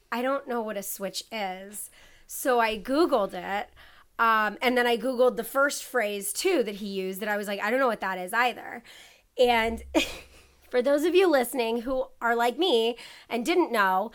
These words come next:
um, that's one of many phrases for B D S M. It's, it's basically, it's sex. It's a very niche interest of sex. Um, so I was certainly taken aback,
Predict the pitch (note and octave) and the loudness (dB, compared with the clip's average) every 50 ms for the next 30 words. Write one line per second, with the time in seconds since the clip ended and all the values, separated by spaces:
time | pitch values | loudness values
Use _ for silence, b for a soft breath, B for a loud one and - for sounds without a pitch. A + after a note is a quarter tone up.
0 | B B B B B B - A#3 A3+ A3 A3 A3+ A3+ - _ - G#3+ G3 G3+ _ | B B B B B B 0 2 2 2 2 -2 -6 -16 _ -20 -20 -20 -14 _
1 | - C#4 C4 B3+ C4 - - - A3+ A3 B3 B3 A#3 A3+ A3+ G3+ G3 G#3+ G#3+ G#3 | 0 4 4 4 4 2 -4 -12 -6 -2 0 0 0 0 -2 -4 -4 -6 -4 -4
2 | G#3 G#3+ G#3+ - A3 G3+ G3 G3+ F3+ F#3 G3+ F#3 F#3 F#3 F#3 F3 - _ - - | -4 -6 -6 -4 -4 -4 -4 -4 -4 -4 -4 -4 -4 -6 -8 -10 -16 _ -20 -14
3 | - G3+ F#3+ F#3 F3+ F3+ F3+ - - _ _ - G3 F#3 F#3 F#3 F#3 G3 G3+ G#3+ | -10 -8 -4 -4 -4 -4 -6 -8 -14 _ _ -12 -10 -8 -6 -6 -6 -6 -6 -4
4 | - - E4+ F4 B3 F3+ - - - D#4 E4 E4 - A#4 - D#4+ A#3+ - E4+ E4+ | -2 2 2 2 2 0 -2 0 2 2 2 2 0 2 2 2 2 4 4 6
5 | E4+ E4+ - F4 - C#4+ D#4 D4 C#4 C4 B3 - - - - D4+ - - - - | 6 6 4 2 2 2 2 2 2 0 -4 -6 0 0 0 0 0 -6 -4 -2
6 | - C4 G3 - - - - - - - A3 - B3 A3+ G#3 G3 A3+ A3+ A3+ A3+ | 0 -2 -2 -2 -4 -10 -10 -10 -8 -8 -6 -2 -2 -2 -2 -2 -2 -2 0 -2
7 | A3 G#3+ G3+ G3 G3+ G3+ G3 F#3+ - - - - - b b b b b b b | -2 -4 -4 -4 -4 -4 -4 -4 -4 -4 -4 -4 -6 b b b b b b b
8 | b - A3 G#3 G3+ F#3+ - - G#3 - - - B3 - C#4 - - E3 - - | b -8 -6 -6 -6 -6 -8 -8 -8 -8 -8 -8 -6 -2 0 0 0 0 -2 -8
9 | - - - B B B B B B B B B - B3+ B3 A#3+ A3+ A3 A3 - | -16 -16 -16 B B B B B B B B B 2 4 6 6 4 2 0 -6
10 | - _ - - - - - D4+ C#4 C4+ C4 C4 C4 C4 - _ _ _ _ _ | -14 _ -10 -6 -6 -2 0 2 2 2 4 2 0 0 -4 _ _ _ _ _
11 | - - A3 A#3 A3+ A#3 - - - F#4+ G4 G4+ G4 F4 - - C#4 A#3 G#3 G3 | -4 -2 0 0 0 0 -2 0 2 2 2 4 2 2 0 0 0 -2 0 0
12 | F#3+ F#3 D#3 D#3+ - C3 C#3+ F#3 A3+ - | -2 -4 -4 -4 -4 -4 -4 -4 -6 -8